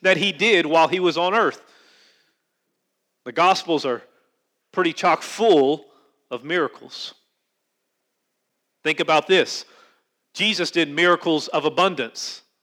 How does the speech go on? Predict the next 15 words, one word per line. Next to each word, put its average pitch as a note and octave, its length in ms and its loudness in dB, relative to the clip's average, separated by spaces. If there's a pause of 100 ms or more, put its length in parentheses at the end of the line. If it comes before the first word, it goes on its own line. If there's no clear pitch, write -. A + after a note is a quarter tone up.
The C#3 60 -10
very E3+ 200 2
first G3+ 340 2
miracle F3 380 2
he E3 140 2
does E3+ 380 4 (180)
is E3+ 120 0
turning F#3 380 -4
water G#3+ 360 6
into G3+ 260 0
wine, E3 420 0
keeping G3+ 280 -4
the E3+ 80 -4
party F#3+ 380 4
going. D3+ 420 0